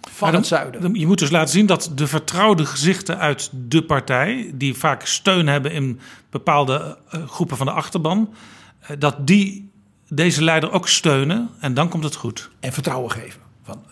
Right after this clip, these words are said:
Speaker 1: die jonge vent, die geeft ons land weer dynamiek. Hè, wat, eh, onder de Kennedys heette vigor. Hè,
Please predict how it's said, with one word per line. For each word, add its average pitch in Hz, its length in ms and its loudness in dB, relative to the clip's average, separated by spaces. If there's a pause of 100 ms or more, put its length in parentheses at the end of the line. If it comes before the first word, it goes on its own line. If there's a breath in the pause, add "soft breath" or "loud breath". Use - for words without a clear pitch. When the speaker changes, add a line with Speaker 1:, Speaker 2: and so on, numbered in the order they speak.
(220)
Speaker 1:
die 156 440 -2
jonge 190 260 4
vent, 185 480 -2
die 156 140 0
geeft 190 380 0
ons 143 180 -2
land 160 220 2
weer 135 200 0
dynamiek. 156 480 2 (300 loud breath)
Hè, 160 80 -4
wat, 175 180 2
eh, - 320 -6
onder 151 180 0
de 143 160 2
Kennedys 151 380 0
heette 131 300 0
vigor. 113 600 -2 (1120 loud breath)
Hè, 160 240 -2